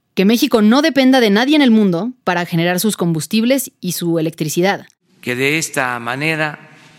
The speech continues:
Speaker 2: logrando la autosuficiencia en gasolinas, en diésel, y en la medida que tengamos la autosuficiencia en combustibles, vamos a poder hasta reducir el precio de los combustibles.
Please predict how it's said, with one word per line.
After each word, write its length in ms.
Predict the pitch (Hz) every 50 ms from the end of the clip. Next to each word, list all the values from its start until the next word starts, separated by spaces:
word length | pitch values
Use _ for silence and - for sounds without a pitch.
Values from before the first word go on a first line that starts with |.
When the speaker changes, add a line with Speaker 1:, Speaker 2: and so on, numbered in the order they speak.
| - -
Speaker 2:
logrando 460 | - 117 117 131 143 151 156 147 143
la 100 | 131 123
autosuficiencia 1120 | 120 120 120 127 113 - 123 113 104 127 123 - - 156 160 160 151 - 139 143 143 135 135 - - - - - - - _ _ _ _ _ -
en 760 | 123 127 131 131 127 127 123 117 110 107 107 107 110 - _ _ _
gasolinas, 840 | - 117 120 120 - 131 123 131 147 170 170 165 160 156 147 135 - 107
en 160 | 101 107 110
diésel, 480 | 127 165 160 - - 160 151 143 147 - - - - - - - - - -
y 120 | 139 156
en 100 | 175 170
la 100 | 170 165
medida 440 | 160 160 160 175 208 233 233 220 165
que 120 | - 170 156
tengamos 880 | - 151 147 143 143 147 170 170 165 160 160 160 - - - - - - - -
la 100 | 127 135
autosuficiencia 1040 | 135 127 - 131 120 104 127 117 117 135 131 - - 160 170 165 160 - - 151 139
en 120 | 127 117
combustibles, 800 | 120 160 170 175 175 165 - - 156 143 123 123 135 - - - - - - - - - - - - - - - -
vamos 360 | - 151 175 185 190 190 151 147
a 160 | 147 143 -
poder 520 | 127 131 127 147 156 151 127 - - - -
hasta 360 | - 113 - - 151 135 127
reducir 760 | 123 135 131 127 135 123 - - - - - - - - -
el 100 | 131 117
precio 460 | - - 139 147 135 - - 143 135
de 100 | 131 123
los 180 | 120 123 113 -
combustibles. 680 | - 127 123 120 113 107 - - 135 131 131 - -